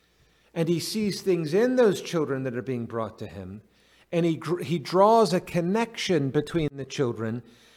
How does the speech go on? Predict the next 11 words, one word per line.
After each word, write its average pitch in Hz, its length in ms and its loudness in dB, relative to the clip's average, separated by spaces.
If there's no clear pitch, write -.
and, 156 400 -2
more 160 300 4
broadly, 135 920 2
to 160 240 -2
childlikeness 160 1700 -4
in 139 260 -4
entering 117 680 -4
the 127 140 -2
kingdom 117 640 -2
of 110 180 -8
God. 107 360 -6